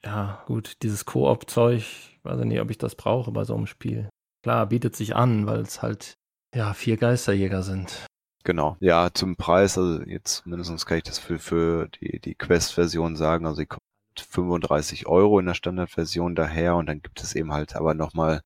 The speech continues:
Speaker 2: für fünfundfünfzig Euro dann ein Full Containment Edition als, als Bundle. Und da sind dann aber auch eher nochmal so ein paar zusätzliche Dinge drin, wie irgendwelche, äh, zusätzlich spielbare Avatare und ein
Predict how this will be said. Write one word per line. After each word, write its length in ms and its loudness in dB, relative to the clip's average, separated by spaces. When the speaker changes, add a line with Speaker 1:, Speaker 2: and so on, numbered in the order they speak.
Speaker 2:
für 180 -2
fünfundfünfzig 880 -4
Euro 360 4
dann 240 -2
ein 240 -4
Full 160 -2
Containment 720 -2
Edition 800 2
als, 300 -4
als 180 -6
Bundle. 420 2
Und 160 -6
da 60 0
sind 220 -4
dann 240 -6
aber 220 6
auch 180 0
eher 180 2
nochmal 340 -4
so 120 -8
ein 100 -12
paar 160 -2
zusätzliche 580 -2
Dinge 300 0
drin, 400 -4
wie 220 0
irgendwelche, 520 -4
äh, 640 -6
zusätzlich 400 2
spielbare 480 2
Avatare 800 0
und 360 -6
ein 100 -20